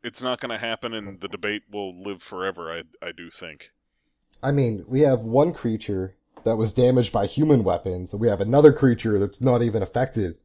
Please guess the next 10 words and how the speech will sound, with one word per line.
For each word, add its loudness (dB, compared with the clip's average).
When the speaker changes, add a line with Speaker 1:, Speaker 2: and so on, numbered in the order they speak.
Speaker 2:
by -2
humans. -10
Doesn't 8
even 6
know 10
we 2
exist. -2
Speaker 1:
What's -10
your -14
point? -12